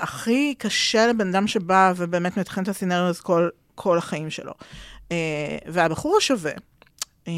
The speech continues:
החמוד, אה, היה מישהו שככה לא ידעתי מה קורה שם, כאילו לא הצלחתי ל-, לקרוא את הסימנים, שזה גם מאוד, מאוד, מאוד קשה לי.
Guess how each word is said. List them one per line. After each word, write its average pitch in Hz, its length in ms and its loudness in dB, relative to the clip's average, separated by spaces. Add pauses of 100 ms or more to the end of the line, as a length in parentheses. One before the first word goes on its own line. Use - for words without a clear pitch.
(180)
החמוד, 147 380 -8 (600)
אה, 170 60 -2
היה 170 260 0
מישהו 233 260 -2
שככה 170 840 -2
לא 220 100 0 (120)
ידעתי 240 340 0
מה 214 120 2
קורה 208 320 0
שם, 220 160 0
כאילו 196 260 0
לא 220 60 6
הצלחתי 262 300 -2
ל-, 262 40 2 (120)
לקרוא 208 280 0
את - 80 -2
הסימנים, 190 460 0
שזה 190 300 2
גם 220 160 6
מאוד, 214 240 6
מאוד, 165 180 -2
מאוד 160 220 -6
קשה 160 280 -6
לי. 147 120 -12